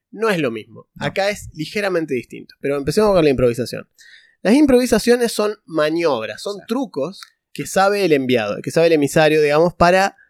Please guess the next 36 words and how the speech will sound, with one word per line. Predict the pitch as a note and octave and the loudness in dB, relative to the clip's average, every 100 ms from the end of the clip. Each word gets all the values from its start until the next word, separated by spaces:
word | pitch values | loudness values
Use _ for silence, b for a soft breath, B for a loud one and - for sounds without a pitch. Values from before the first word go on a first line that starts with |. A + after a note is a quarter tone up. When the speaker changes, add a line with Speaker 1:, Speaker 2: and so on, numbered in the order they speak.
| b _ _ _ _ _ - | b _ _ _ _ _ -10
Speaker 1:
reforzar | - E3+ D#3+ E3+ D#3+ G#3 | 0 0 2 2 2 2
a | G#3 | 4
los | F3 | 4
aliados, | E3+ F#3 F#3+ F#3+ | 4 2 4 2
confundir | E3+ D#3+ D#3+ F#3 | 0 -2 2 2
enemigos | G3 F3+ F#3 F#3 F#3+ - - | 2 2 2 2 -2 -4 -2
o | A3 | 0
modificar | A3 G3+ F3 E3 | 2 0 -2 -2
el | F3 | -4
flujo | F3 D#3+ | -4 -2
de | E3 | 0
la | D#3+ | 2
batalla, | D#3+ F3 F3 | 0 -2 -4
lo | C3 | -6
que | A2 | -6
decíamos | A#2+ D#3 E3+ | -4 -2 0
hoy, | G#3+ A#3 | -2 -4
usando | E3 E3+ E3+ | -4 -4 -2
astucia, | D#3+ - F#3+ F3+ F#3 F#3+ - _ _ _ _ | -4 -4 -4 -2 -2 -4 -8 _ _ _ _
inspiración, | D3+ - D3+ C#3+ D#3+ D#3 D#3 | -10 -4 -2 -2 0 -2 -2
suerte, | - C3+ C3 A#2+ B2 | -2 0 0 -2 -4
etcétera. | - G#2 - - - _ _ _ - | -6 -12 -12 -16 -16 _ _ _ -4
Ganás | D3 E3+ G3 | 0 0 0
cada | G3 F3 | 0 2
dos | F#3+ A#3+ | 2 0
niveles | A3+ A3 A3+ F#3 | 0 0 0 -2
una, | F3 E3 D3+ D3 | -6 -8 -8 -12
una | D#3 D#3 | -10 -10
inspiración, | D3 C#3+ D#3+ A3+ C4+ G#3+ | -6 -6 -4 -6 -8 -14
Speaker 2:
Sí. | C3 | -16
Ujú. | B2 D3+ | -6 -6
Speaker 1:
un | C#3+ | -6
di-, | D3 | -8
una | D#3 D#3 | -4 -4
improvisación, | D3 C#3 D3 F#3+ F#3 | -2 -2 -4 -4 -2
digo, | F3+ B3 | -2 -4